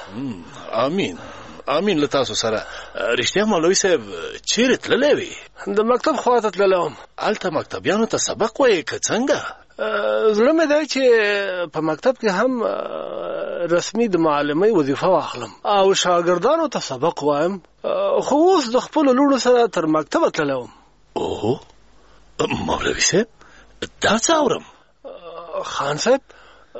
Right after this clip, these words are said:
Speaker 2: ولې داسې حیران شوې؟
Speaker 1: نه، نه، هسې ما ویل چې ستا نوم مکتب وایي مولوي صاحب.
Speaker 2: د علم حاصلول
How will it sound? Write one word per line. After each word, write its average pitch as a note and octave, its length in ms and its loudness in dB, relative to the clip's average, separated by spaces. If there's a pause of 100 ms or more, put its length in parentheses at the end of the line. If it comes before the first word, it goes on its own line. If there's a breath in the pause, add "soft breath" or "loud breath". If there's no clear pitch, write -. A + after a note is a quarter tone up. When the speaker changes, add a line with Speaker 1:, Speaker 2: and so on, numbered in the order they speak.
(360)
Speaker 2:
ولې E3+ 260 4
داسې F#3 200 0
حیران - 360 -2
شوې؟ E4 200 4 (160)
Speaker 1:
نه، C4 320 4
نه، C#3 360 0 (880 loud breath)
هسې G3 160 2
ما G3 200 2
ویل A3+ 160 2
چې F#3+ 140 2 (520)
ستا - 340 -4
نوم D4 320 -2
مکتب - 240 -2
وایي A#2+ 120 0
مولوي G#2+ 300 -4
صاحب. F#3 220 2 (800 loud breath)
Speaker 2:
د E3 160 -2
علم F#3+ 420 2
حاصلول C3+ 920 -4